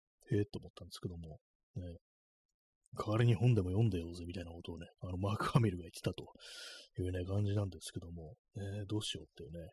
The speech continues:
やめよっかなっていうね、まあ、大したことね、あの、つぶやいてないですからね。まあ、ただ、あの、ラジオトークの告知、ね、告知だけっていうね、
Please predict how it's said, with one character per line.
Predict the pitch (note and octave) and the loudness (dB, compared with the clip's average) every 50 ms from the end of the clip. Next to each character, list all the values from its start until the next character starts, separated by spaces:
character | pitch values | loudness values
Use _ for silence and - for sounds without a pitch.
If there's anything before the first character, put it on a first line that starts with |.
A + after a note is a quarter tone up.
| _ _ _ | _ _ _
や | - G#2 | 0 4
め | G#2+ A#2 | 6 6
よ | B2 | 6
っ | - | 4
か | - - F2+ | 2 -2 -4
な | F2+ F2+ | -4 -4
っ | - _ | -6 _
て | - - | -10 -10
い | - | -10
う | |
ね、 | - - - _ | -10 -12 -10 _
ま | - G#2+ | -8 -4
あ、 | - - F3+ | 2 4 4
大 | F3+ | 4
し | - - | 4 2
た | - | -2
こ | F2+ F2+ | -2 -2
と | F#2 F2+ - - - | -4 -8 -8 -6 -2
ね、 | A2+ G2+ F2+ G2+ A2+ | -2 -2 0 -2 -2
あ | A2+ G2+ | 0 0
の、 | G#2 G#2+ | 0 0
つ | G#2 - A#2 | 0 2 2
ぶ | B2+ | 2
や | B2+ | 2
い | |
て | - F#2 | 2 2
な | G2 A2 B2+ A#2 | 2 2 2 2
い | F2+ | 0
で | E2 E2+ | -4 -8
す | - - | -12 -12
か | - - | -10 -10
ら | F2 F2 | -12 -12
ね。 | F2 E2+ E2 - _ - - - - - - - - - - - - _ | -12 -14 -16 -16 _ -20 -20 -18 -16 -16 -16 -16 -18 -18 -20 -20 -10 _
ま | - | -4
あ、 | A2 | 0
た | - C#3+ | 2 2
だ、 | C3+ | 2
あ | G#2+ E2+ E2+ E2+ F2 | 2 0 -2 -8 -10
の、 | F2 F2 F2 F2 - _ _ _ _ _ _ _ _ _ _ _ _ _ _ _ _ _ _ _ _ _ _ _ _ _ _ _ _ _ _ _ _ | -10 -10 -12 -12 -14 _ _ _ _ _ _ _ _ _ _ _ _ _ _ _ _ _ _ _ _ _ _ _ _ _ _ _ _ _ _ _ _
ラ | B2 G#2+ - B2+ | -6 -4 -2 2
ジ | A#2 D3 | 6 6
オ | F3+ | 8
ト | - F#3 | 8 8
ー | C3+ | 6
ク | G#2 | 4
の | F#2 | 2
告 | - - A2+ - - | 0 -4 -4 -4 0
知、 | - - D3 B2 - - _ _ _ _ _ | 4 4 4 4 2 -4 _ _ _ _ _
ね、 | - G#2+ F2+ - _ _ - - | -2 -2 -2 -4 _ _ -20 -18
告 | - - | -12 -4
知 | - - | 0 2
だ | D#3 B2+ | 2 4
け | - C#3+ | 4 2
っ | C3+ | 0
て | - _ - | -2 _ -8
い | - D#2+ | -8 -8
う | |
ね、 | D2+ | -8